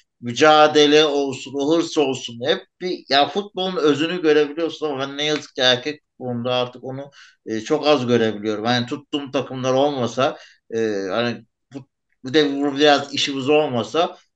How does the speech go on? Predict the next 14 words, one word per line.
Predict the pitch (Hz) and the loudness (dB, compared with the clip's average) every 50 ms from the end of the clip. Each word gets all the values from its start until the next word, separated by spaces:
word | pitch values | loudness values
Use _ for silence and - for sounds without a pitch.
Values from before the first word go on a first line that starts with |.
| _ _ | _ _
e, | - - 107 104 101 98 95 95 | -18 -14 -12 -10 -10 -10 -10 -10
çok | - - 180 180 - | -2 -2 -2 0 2
takip | - 170 165 165 160 160 160 170 | 4 6 6 6 6 4 2 2
etmeyeceğimiz | 175 170 - - 151 147 135 117 131 135 131 131 135 123 123 | 0 0 -4 -6 -4 -4 -2 0 0 0 0 -2 -4 -8 -8
noktaya | 135 123 117 - - 123 123 139 147 | -8 -8 -8 -4 0 2 2 2 2
geldik | 123 135 131 127 131 123 131 127 _ | 4 4 4 4 4 2 -2 -10 _
gerçekten | - 117 110 107 - - 107 - _ - 110 104 104 104 | -2 -2 -2 -2 -4 -8 -10 -10 _ -6 -6 -6 -4 -4
de. | 120 143 165 165 - _ - _ _ _ _ _ - | -2 -2 -2 -2 -6 _ -20 _ _ _ _ _ -8
E, | 113 113 107 104 104 104 104 104 _ _ _ _ _ _ _ _ - | -6 -6 -6 -6 -8 -12 -16 -18 _ _ _ _ _ _ _ _ -4
peki | 185 196 196 226 165 | -2 2 2 2 4
A | 151 147 | 6 6
L | 151 160 165 170 175 180 | 6 8 8 8 6 6
G | 214 247 | 4 2
Spor | 240 - - - - 165 139 | 2 -2 -8 -6 -4 -4 -4